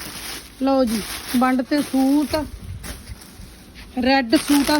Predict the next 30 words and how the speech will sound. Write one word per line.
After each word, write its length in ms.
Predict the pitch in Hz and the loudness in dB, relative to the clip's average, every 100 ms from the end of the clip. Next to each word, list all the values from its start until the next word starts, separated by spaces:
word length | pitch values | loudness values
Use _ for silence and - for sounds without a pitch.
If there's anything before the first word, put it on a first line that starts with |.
| - | 2
ਸਿਰਫ 240 | 302 311 - | 0 0 -2
ਹਜ਼ਾਰ 360 | - 262 254 262 | 0 2 2 2
ਰੁਪਏ 220 | 269 285 | 0 -2
ਦੇ 100 | 294 | 0
ਵਿੱਚ। 160 | 285 285 | 0 0
ਇਹਦੇ 140 | 285 | 0
ਨਾਲ 200 | 294 285 | 2 0
ਆਪਾਂ 160 | - 277 | -4 -4
ਤੁਹਾਨੂੰ 220 | 294 269 | -2 -2
ਸੂਟ 220 | 262 233 | -4 -6
ਦਿਖਾ 300 | 262 294 285 247 | -4 -2 -2 -4
ਚੁੱਕੇ 220 | 254 277 | -8 -2
ਹਾਂ। 180 | 285 285 - - - - - - - - - - - - - - - - - - - | -2 -2 -4 -12 -14 -16 -18 -14 -12 -12 -12 -12 -10 -8 -8 -10 -20 -18 -14 -10 -8
ਸ਼ਰਟ 460 | - 262 277 269 | -2 0 0 -4
ਪੂਰੀ 360 | 262 285 277 233 | -2 0 2 0
ਹੈਵੀ 400 | 233 226 262 277 | -2 0 0 0
ਹੈ, 280 | 277 277 277 - - - - - - - - - - | 0 0 -2 -8 -18 -20 -20 -20 -20 -20 -20 -18 -8
ਜਾਰਜਟ 500 | 233 262 277 294 - | -4 -2 0 -2 -2
ਦੀ, 360 | 240 294 285 262 - - - | 0 2 4 0 -6 -16 -6
ਪਾਰਟੀ 380 | 247 247 240 269 | -2 -2 -2 -2
ਲਈ 140 | 277 | 0
ਸੂਟ 260 | 254 254 220 | -2 -4 -4
ਬਹੁਤ 280 | 208 240 254 | -4 -4 -2
ਸੋਹਣਾ 320 | 277 277 285 | 0 2 2
ਹੈ, 120 | 285 - | 0 -2
ਸਿਰਫ 360 | 262 - - | -6 -8 -6
ਹਜ਼ਾਰ 260 | 233 233 247 | -2 0 0
ਰੁਪਏ 240 | 247 269 | -2 -4
ਦਾ। 160 | 269 285 277 269 - - - - - - - - - - - - - - - - - - | -2 -2 -2 -6 -10 -8 -8 -8 -10 -14 -16 -18 -20 -18 -6 -6 -4 -8 -8 -8 -8 0
ਕਰੇਪ 280 | 269 277 | 2 2